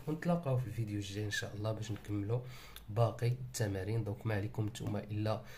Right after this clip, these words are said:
تشتركوا في القناه، وفعلوا زر الجرس باش يبقى يوصلكم دائما الجديد، وبارطاجيو لا فيديو مع الاصدقاء ديالكم وصحاب الفيسبوك، طاقيو صحابكم يستافدوا، وبارطاجيو في لي جروب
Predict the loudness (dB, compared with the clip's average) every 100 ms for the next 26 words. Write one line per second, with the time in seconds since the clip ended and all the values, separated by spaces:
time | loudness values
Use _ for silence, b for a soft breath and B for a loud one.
0 | B -6 2 2 4 -2 -2 -2 0 2
1 | 0 0 2 4 2 2 2 2 2 2
2 | 2 0 -2 -2 4 4 4 -2 2 2
3 | 2 0 B B B 4 6 6 6 4
4 | 4 0 0 6 10 10 8 2 0 4
5 | 6 6 2 B B B 8 8 8 4
6 | 4 2 4 2 2 2 0 0 0 -4
7 | -6 -4 -2 -2 -2 -4 -4 0 2 2
8 | 0 B B B 0 2 2 2 0 -2
9 | -2 -2 -2 -2 2 4 6 4 0 -2
10 | -2 -2 -2 0 -2 -2 -4 0 0 0
11 | B B B -2 0 4 4 4 2 2
12 | 0 -2 -2 0 2 0